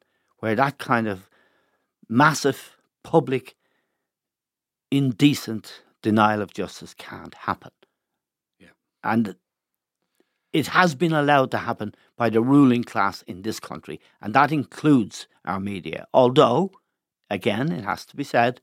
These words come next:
Speaker 1: Frank Connolly wrote about it consistently. Other individual journalists have. Charlie Bird made a very good documentary, uh, for R T E about it. Um,
Speaker 2: About
Speaker 1: and
Speaker 2: Stardust, yeah.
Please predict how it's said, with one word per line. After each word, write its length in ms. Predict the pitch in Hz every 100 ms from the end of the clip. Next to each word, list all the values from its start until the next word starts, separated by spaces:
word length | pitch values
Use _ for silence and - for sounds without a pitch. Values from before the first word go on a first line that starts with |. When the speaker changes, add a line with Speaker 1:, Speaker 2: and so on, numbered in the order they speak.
| _ _ _
Speaker 1:
Frank 240 | - 113 110
Connolly 300 | 113 113 117
wrote 300 | 120 120 113 _ _
about 340 | - 98 117 117
it 180 | 127 - _ _ _
consistently. 760 | - 104 120 - 123 120 120 113
Other 380 | - 113 113 104 -
individual 520 | 120 113 113 120 113 107
journalists 420 | 117 117 117 117
have. 180 | 113 110
Charlie 300 | 110 104 98
Bird 400 | - 120 135 - _ _
made 160 | 110 107
a 60 |
very 300 | 92 123 135
good 200 | 123 123
documentary, 720 | 131 120 117 117 117 - 123 - _ _ _ _
uh, 140 | 110 110
for 260 | - 110
R 120 | 113 110
T 180 | -
E 280 | 98 113 147
about 320 | - - 147 160
it. 160 | 165 _ _ _ _ -
Um, 320 | 95 98 92
Speaker 2:
About 120 | 87
Speaker 1:
and 80 | 107
Speaker 2:
Stardust, 440 | 123 107 95 -
yeah. 120 | 120